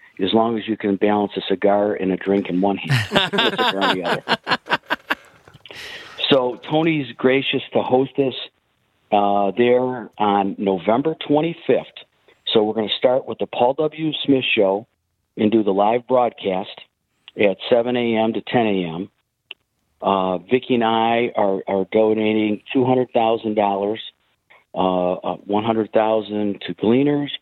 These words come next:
one hundred thousand to the Capuchins. And for the last six years, we've been able to get people to call in and blow right past that match. We've been close to a half a million dollars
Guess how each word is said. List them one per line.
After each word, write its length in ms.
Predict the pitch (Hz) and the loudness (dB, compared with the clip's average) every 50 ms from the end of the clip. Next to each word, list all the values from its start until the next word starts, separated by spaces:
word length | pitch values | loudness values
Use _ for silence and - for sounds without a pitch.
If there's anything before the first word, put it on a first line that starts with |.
| _ - | _ -2
one 160 | 104 107 101 | -2 0 0
hundred 280 | 107 107 104 98 - - | 0 0 0 -2 -2 0
thousand 460 | - 104 101 101 101 95 101 95 85 - | 0 2 2 2 0 -2 -6 -10 -12 -12
to 80 | - 87 | -12 -14
the 80 | 90 | -14
Capuchins. 720 | 85 - - 110 113 - - 113 110 - 113 113 113 120 113 - - _ _ _ _ _ _ _ _ _ _ _ _ - | -6 -2 0 0 0 0 0 -4 -4 -2 -2 0 0 -2 -2 -4 -12 _ _ _ _ _ _ _ _ _ _ _ _ 0
And 200 | 110 110 104 90 | 2 2 2 0
for 80 | - 110 | 0 0
the 100 | 98 95 | 0 0
last 440 | 95 104 113 127 143 147 151 151 - - - - | 2 4 4 4 4 2 0 -4 -6 -6 -2 0
six 200 | 147 147 - - - - | 0 0 0 -4 -8 -4
years, 380 | 135 135 123 113 107 101 95 - - | 0 2 2 2 2 0 0 -2 -2
we've 120 | 107 104 | 0 0
been 160 | - 104 - | 0 0 2
able 240 | 90 113 113 120 113 | 2 0 0 0 0
to 120 | - 110 107 | -4 -4 -2
get 260 | - 113 95 - - | 0 0 0 0 0
people 280 | - 131 - - 107 | -2 -2 -2 -2 -4
to 80 | - 90 | -6 -6
call 480 | - - - 120 123 127 131 131 127 87 | -6 -4 0 0 2 2 0 0 -2 -4
in 420 | 127 123 113 107 104 98 98 92 - _ _ _ _ _ _ _ _ - | -4 -2 -2 0 0 0 -2 -4 -8 _ _ _ _ _ _ _ _ 0
and 220 | 113 107 101 101 92 | 2 2 2 2 2
blow 300 | 107 110 110 107 101 95 | 4 4 4 4 2 2
right 280 | 104 113 123 120 - - | 2 2 2 0 -4 -4
past 360 | - 131 127 120 117 113 - - - | 0 2 2 2 2 0 -2 0 0
that 220 | 107 98 - - | 0 0 2 0
match. 500 | 110 110 104 101 90 82 - - - - _ - _ _ | 0 0 0 0 -2 -2 -4 -4 -4 -4 _ -14 _ _
We've 160 | - 113 107 - | -2 0 0 2
been 160 | 107 101 95 | 2 0 0
close 320 | - - 120 117 110 - | 0 2 2 2 2 0
to 100 | - 107 | -4 -4
a 60 | 98 | -4
half 360 | - - 123 123 127 127 - - | -2 0 0 2 0 0 -2 -2
a 40 | |
million 340 | 123 123 127 127 123 117 117 | 0 0 2 2 2 2 2
dollars 520 | 113 110 107 107 104 98 98 92 92 92 | 2 2 2 2 0 -2 -2 -4 -4 -6